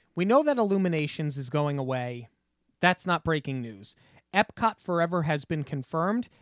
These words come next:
as well as Harmonious, which is going to be the largest nighttime show in parks history. It's going to follow Epcot Forever, and they tapped into Pinar Taprek.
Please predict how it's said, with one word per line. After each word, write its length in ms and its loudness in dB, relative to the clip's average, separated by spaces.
as 180 0
well 220 2
as 160 0
Harmonious, 720 0
which 180 -6
is 100 -6
going 220 -4
to 80 -2
be 300 -4
the 320 0
largest 840 0
nighttime 640 -2
show 480 -2
in 220 2
parks 460 0
history. 540 -4
It's 180 -6
going 260 -2
to 80 -4
follow 680 4
Epcot 500 -2
Forever, 540 -2
and 520 2
they 280 4
tapped 420 2
into 480 0
Pinar 640 4
Taprek. 720 0